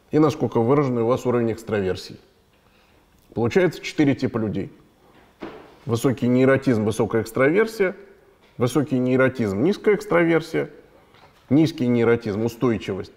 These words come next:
высокая экстраверсия, низкий нейротизм, низкая экстраверсия, то есть интроверт. Четыре типа, четыре типа темперамента, по сути. Эм, Айзенг, эм, очень был уверен в своем опроснике, но и, в общем-то,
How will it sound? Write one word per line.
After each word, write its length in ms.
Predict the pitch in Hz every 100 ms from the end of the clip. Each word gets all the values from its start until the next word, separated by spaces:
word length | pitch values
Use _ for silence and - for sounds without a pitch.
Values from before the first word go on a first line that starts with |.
| _
высокая 460 | 127 117 208 208 190
экстраверсия, 640 | - 156 156 143 139 120
низкий 360 | 110 175 175 147
нейротизм, 640 | 135 135 135 139 131 127 - -
низкая 380 | 110 113 - 107
экстраверсия, 640 | - 98 95 90 - -
то 140 | - 113
есть 120 | 107
интроверт. 560 | 104 95 85 78 - _ _ _ _ _ _ _ -
Четыре 340 | - 151 143
типа, 300 | - 95 - - _
четыре 320 | - - 131
типа 220 | 127 - -
темперамента, 540 | 101 104 98 92 -
по 120 | 92
сути. 260 | - 107 - - - _ - - - - - - - - - - -
Эм, 540 | 107 104 104 104 104
Айзенг, 460 | - 202 214 196 - - - _ _ _ _ -
эм, 600 | 107 107 110 107 104 104 - - - - -
очень 400 | - - 113 104 -
был 200 | 113 131
уверен 340 | 127 104 101
в 40 |
своем 300 | - 113 113
опроснике, 680 | 123 - 226 233 185 - 165
но 180 | 165 127
и, 80 | 123
в 80 | 113
общем-то, 520 | 113 110 104 104